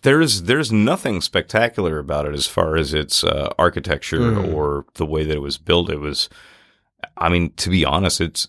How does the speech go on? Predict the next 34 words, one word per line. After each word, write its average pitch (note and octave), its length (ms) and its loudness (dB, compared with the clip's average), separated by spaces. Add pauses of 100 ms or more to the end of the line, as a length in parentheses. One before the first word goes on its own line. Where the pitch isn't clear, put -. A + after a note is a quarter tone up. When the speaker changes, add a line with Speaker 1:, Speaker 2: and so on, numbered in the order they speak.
(140)
Speaker 1:
a - 60 -12
little E2+ 240 -6
bit E2 220 -2
shoddily D#2+ 560 0
built. F#2 480 -2 (340)
Speaker 2:
Like, A#2 300 2
there's, C#3 240 4
there's C3 320 2
literally, C3 480 4
uh, G2+ 320 2
from B2 300 -2
the A2 380 0
upstairs A#2+ 600 -2
bathroom, A2+ 720 -4 (420)
there's B2 420 0
a G#2+ 280 2
hole B2+ 520 2
that G#2 300 -2
goes A2 320 -2
straight B2+ 460 -2
down G#2+ 260 0
into G#2 200 -4
the G2 80 -4
basement. F2+ 760 -6
<laughs> - 1040 -4
Speaker 1:
There's D#3+ 320 2
also, F#3+ 500 4
like, A2+ 240 2
I, A2+ 200 0
I A#2 160 0
have B2+ 400 -4
to C#3+ 160 -4
admit G2 460 0
that F#2 420 0